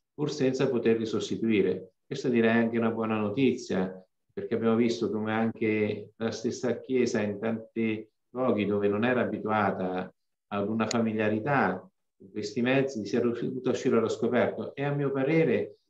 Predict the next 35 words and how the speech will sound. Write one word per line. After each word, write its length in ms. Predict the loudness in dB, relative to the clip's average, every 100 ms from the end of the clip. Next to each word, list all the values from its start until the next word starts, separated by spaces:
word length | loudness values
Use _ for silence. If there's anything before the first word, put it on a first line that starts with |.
| _ -2
questo 300 | 0 2 0
ha 80 |
portato 440 | 0 -4 -2 0 0
un 120 | 0
contributo 640 | -2 -4 -4 -4 -4 0 0
notevole 540 | 2 4 6 6 4
anche 280 | 2 2 2
rispetto 920 | 2 0 0 -2 -2 -4 -6 -8 -20 _ _ _
a 460 | -6 -2 0 0 -2
un 100 | -2
pensiero 560 | -2 0 2 4 4 2
positivo 600 | -4 -2 0 4 4 4
rispetto 420 | 0 -4 -4 -4
a 80 | -4
questi 240 | -4 -4
strumenti 520 | -6 -2 0 0 -2
che 320 | -2 -2 -4 -10 _
spesso 480 | _ -4 -4 -2 -4
invece 420 | -2 -2 -2 -2
venivano 400 | 0 0 -2 -2
visti 260 | -2 -4 -2
un 160 | -4 -2
po', 400 | -4 -4 -8 -18 _ _ -18
soprattutto 580 | -8 -6 -4 -6 -2 -2
con 120 | -2
un 100 | -2
atteggiamento 500 | -2 -2 0 0 -2
di 100 | -2
sospetto, 720 | -2 -4 -2 -2 -2 -8 -12
fermo 200 | -8 -4
restando 380 | -2 -2 -2 -4
il 100 | -8
fatto, 300 | -8 -8 -6
ecco, 220 | -10 -8
di 320 | -8 -8 -8